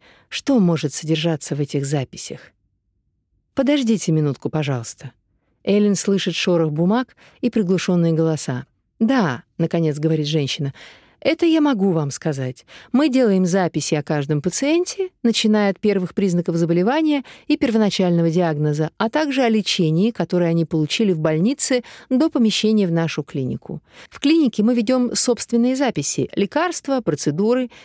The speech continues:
реакцию пациента». Эллен вздыхает.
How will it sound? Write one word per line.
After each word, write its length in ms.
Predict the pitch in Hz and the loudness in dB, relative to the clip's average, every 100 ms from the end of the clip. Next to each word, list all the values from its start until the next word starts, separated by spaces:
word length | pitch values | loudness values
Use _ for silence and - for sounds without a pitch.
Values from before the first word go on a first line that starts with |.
| - | -4
реакцию 540 | 160 160 170 - 214 | 0 2 0 -2 -2
пациента». 640 | 214 240 - 269 277 - 147 _ _ _ _ _ _ _ _ | -2 -4 -2 -2 -4 -8 -12 _ _ _ _ _ _ _ _
Эллен 340 | 180 175 170 - | 2 4 2 -2
вздыхает. 760 | 175 156 156 - 151 131 135 | -4 -2 -2 -2 -4 -4 -8